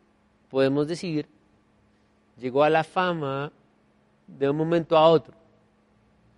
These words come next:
Es posible que sea hijo de personas famosas, y es posible que personas y bebés nazcan siendo famosos, porque es el hijo del artista, del deportista, es posible que, que de alguna manera sea conocido por sus padres.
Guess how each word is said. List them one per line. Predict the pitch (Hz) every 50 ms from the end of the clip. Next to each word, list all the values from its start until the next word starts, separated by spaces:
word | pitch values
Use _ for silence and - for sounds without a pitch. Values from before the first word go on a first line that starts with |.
| _ _ _ _ _ _
Es | - 170 -
posible | - 247 - - 247 220 233 214
que | - 170
sea | 147 - 151 139 131 156
hijo | 202 233 - - - 165 135 123
de | 120 113
personas | - 117 117 - 135 127 127 127
famosas, | - - 127 131 147 139 113 - - - -
y |
es | 127 117
posible | - 151 143 160 170 160 170 160
que | - 160 139
personas | - 143 135 151 160 156 160 170 160 - _ _ _ _ _ _ -
y | - 143
bebés | 143 147 147 147 151 151 147
nazcan | 160 160 175 180 185 170 - - 156 147 147
siendo | - 151 143 135 110
famosos, | - 165 180 196 185 143 117 101 -
porque | - 135 120 - 131
es | 120 -
el | 131 127
hijo | 147 151 156 185
del | 196 190 190 190 190
artista, | 180 175 - 175 170 151 - 165
del | 160 160
deportista, | 160 156 156 156 - - 160 151 - - 139 135 147 -
es | - 302 330 302
posible | - - 233 202 - 202 175 156 143 139 123
que, | -
que | _ _ - - - _ _ -
de | 160
alguna | 143 139 139 143 156
manera | 165 151 139 143 151
sea | - - 170
conocido | - - 208 214 220 - 277 254 214 175
por | 196 185 165
sus | 175 156 -
padres. | - - 113 - - - - _ _